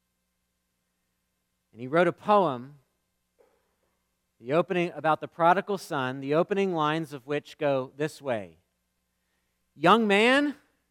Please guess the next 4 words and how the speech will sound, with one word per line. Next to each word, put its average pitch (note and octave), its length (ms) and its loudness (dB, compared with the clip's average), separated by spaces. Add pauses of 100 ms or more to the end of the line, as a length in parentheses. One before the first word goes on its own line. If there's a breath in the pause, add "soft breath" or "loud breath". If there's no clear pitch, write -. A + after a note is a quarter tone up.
(1080)
young G3 340 4
man, D3 480 2 (1300)
your D3+ 260 -6
arm's E3 680 2